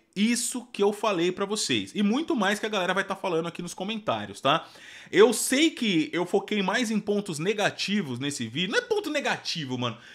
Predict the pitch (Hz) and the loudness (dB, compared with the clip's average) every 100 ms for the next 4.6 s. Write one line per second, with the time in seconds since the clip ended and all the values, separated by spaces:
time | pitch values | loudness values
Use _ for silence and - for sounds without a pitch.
0 | - 339 370 370 370 349 339 339 370 370 | -12 -6 -2 0 0 -2 -2 -2 -2 -6
1 | - 330 302 339 339 254 311 262 302 359 | -4 -2 0 0 0 -2 0 -2 -2 -4
2 | 285 160 214 277 - 135 - - 196 240 | -4 -2 -2 0 -2 -6 -10 -8 0 2
3 | 349 359 320 277 226 - 277 233 - - | 2 -2 -4 -6 -6 -4 0 0 -2 -4
4 | 247 311 302 - 131 | -2 0 -2 0 0